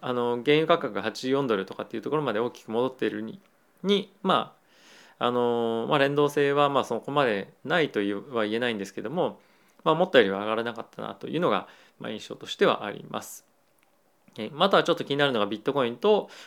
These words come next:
またイーサリアム両方ですね。こちらオールタイムハイを、えー、昨日に関しては更新をしていって、えー、さらにまあ上昇してくるんじゃないかっていうような、まあ、観測が、まあ、今のメインな方向感と思いますので、まあ、このあたりは引き続き注目をしていきたいと思います。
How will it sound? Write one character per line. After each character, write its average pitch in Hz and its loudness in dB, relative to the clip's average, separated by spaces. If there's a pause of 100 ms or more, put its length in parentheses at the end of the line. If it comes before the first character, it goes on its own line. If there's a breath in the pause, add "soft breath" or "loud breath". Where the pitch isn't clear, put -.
(100)
ま 151 4
た 110 4
イ 127 2
ー 120 -2
サ 131 2
リ 110 4
ア 95 -2
ム 101 -10
両 123 0
方 117 -2
で - -10
す - -14
ね。 131 -4
こ 127 -8
ち - -4
ら 127 4
オ 131 4
ー - 4
ル 135 0
タ 139 2
イ 135 4
ム 131 -4
ハ 135 2
イ 117 2
を、 101 -2 (340)
え 113 -4
ー、 - -8
昨 - -10
日 123 0
に 110 -4
関 135 -2
し - -12
て 123 -2
は 101 -4
更 107 -2
新 113 -8
を 104 -8
し - -12
て - -4
い 110 -2
っ - -10
て、 151 2 (360 loud breath)
え 139 0
ー、 135 0
さ 180 2
ら 156 4
に 110 -2
ま 110 0
あ 98 0
上 104 -4
昇 101 -8
し - -8
て 110 -8
く 117 -2
る 107 -4
ん 101 -6
じ 101 -8
ゃ 98 -6
な 98 -8
い 98 -12
か 104 -8
っ - -6
て - -10
い 139 -2
う - -4
よ 190 0
う 185 2
な、 117 -4 (360 soft breath)
ま 156 0
あ、 - -2
観 165 2
測 135 -2
が、 156 2
ま 131 0
あ、 107 -2
今 131 2
の 98 -8
メ 131 0
イ 117 0
ン 101 -6
な 101 -10
方 113 -4
向 117 -2
感 113 -12
と - -10
思 123 -4
い 127 -6
ま 131 -4
す - -10
の 156 -4
で、 180 2 (320 loud breath)
ま 123 -2
あ、 - -6
こ 120 -2
の 117 4
あ 110 0
た - -4
り - -8
は 113 -8
引 104 -18
き - -18
続 139 -14
き 196 -4
注 113 -8
目 101 -10
を 98 -16
し - -12
て - -8
い - -14
き - -20
た 107 -4
い 104 -6
と - -14
思 - -16
い - -14
ま 123 -2
す。 - -14